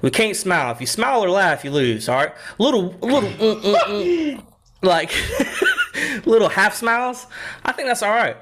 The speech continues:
Speaker 1: you know? But, but if, if, I, I, I would say if,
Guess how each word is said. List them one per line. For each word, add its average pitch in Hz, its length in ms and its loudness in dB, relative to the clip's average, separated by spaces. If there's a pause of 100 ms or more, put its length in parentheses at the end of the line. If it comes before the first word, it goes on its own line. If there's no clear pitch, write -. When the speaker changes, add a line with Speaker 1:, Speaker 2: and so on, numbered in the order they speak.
(140)
Speaker 1:
you 160 140 2
know? 214 220 0 (280)
But, 156 520 0 (600)
but 135 500 0
if, 139 220 -2
if, 147 240 -4
I, 160 60 -2 (120)
I, 147 240 -2 (120)
I 202 40 2
would 233 140 -2
say 151 320 2
if, 139 340 0